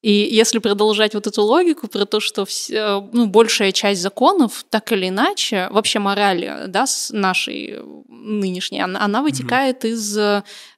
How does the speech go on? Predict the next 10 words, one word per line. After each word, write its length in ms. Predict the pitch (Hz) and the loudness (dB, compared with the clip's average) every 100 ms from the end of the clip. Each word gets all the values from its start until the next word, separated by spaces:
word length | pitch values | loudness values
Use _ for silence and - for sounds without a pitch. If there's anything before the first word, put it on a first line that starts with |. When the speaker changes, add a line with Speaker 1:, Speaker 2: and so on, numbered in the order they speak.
| - 190 185 | -2 0 0
Speaker 1:
заповедей. 600 | 196 202 202 170 185 190 - - - _ | 2 2 0 -8 -8 -12 -14 -20 -20 _
И 80 | 214 | 0
если 480 | 208 220 220 220 226 | 2 2 2 2 0
вот 120 | 214 | -2
эту 140 | 220 220 | 0 2
логику 320 | 226 208 208 | 2 0 -6
продолжать, 580 | 202 202 208 226 339 - | -4 -2 0 2 2 0
то 80 | |
как 200 | 220 220 208 | -2 -2 0
бы, 400 | 208 202 202 | 2 2 0